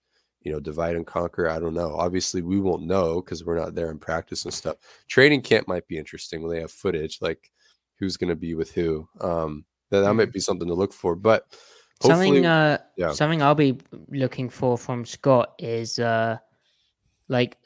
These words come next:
Speaker 2: the Seahawks don't play with divider leverage, um, with their defensive backs, where if they're, if a receiver's outside the divider, you play with inside leverage and middle field closed coverage. If they're inside the divider, you play with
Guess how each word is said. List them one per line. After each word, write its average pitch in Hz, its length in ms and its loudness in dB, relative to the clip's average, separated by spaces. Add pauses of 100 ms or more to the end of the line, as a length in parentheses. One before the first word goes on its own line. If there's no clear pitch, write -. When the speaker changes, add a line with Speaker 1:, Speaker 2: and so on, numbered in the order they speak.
(120)
Speaker 2:
the 131 80 -12
Seahawks 143 380 0
don't 127 280 2
play 123 320 0
with 120 340 -4
divider 120 500 2
leverage, 120 880 -4 (260)
um, 113 540 -4 (640)
with 123 100 -2
their 120 80 2
defensive 123 420 -6
backs, 120 460 2
where 117 480 -2
if - 180 -10
they're, 117 400 -2 (920)
if 143 220 4
a 143 160 8
receiver's 135 500 2
outside 131 420 4
the 127 60 -4
divider, 123 360 0
you 120 80 -2
play 127 200 -2
with 120 100 -4
inside 123 360 -2
leverage 123 360 -4
and 123 140 -4
middle 123 160 0
field 123 280 -2
closed 127 360 -4
coverage. 123 580 -4 (260)
If 123 200 -6
they're 117 260 -2
inside 131 360 -2
the 120 60 -6
divider, 123 380 0
you 120 140 -4
play 110 180 -12
with 107 100 -12